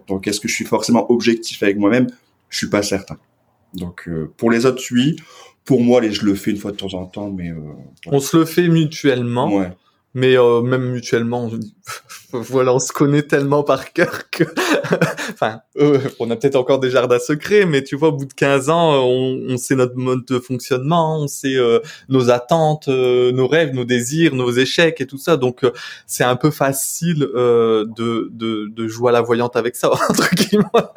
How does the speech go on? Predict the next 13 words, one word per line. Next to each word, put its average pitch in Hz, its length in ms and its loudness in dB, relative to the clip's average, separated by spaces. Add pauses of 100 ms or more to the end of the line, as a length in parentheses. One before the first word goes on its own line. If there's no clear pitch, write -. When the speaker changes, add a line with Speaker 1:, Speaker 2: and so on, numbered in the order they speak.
(640)
Speaker 2:
Parce 139 200 0
que - 100 -2
bon, 127 300 -4 (100)
il 123 60 -2
y 120 40 4
a 120 40 6
plus, 123 340 -12 (300)
pas 117 100 0
beaucoup, 123 280 -12
les 120 180 -2
cartes 143 220 -4
vont 127 140 -2
pas, 127 580 0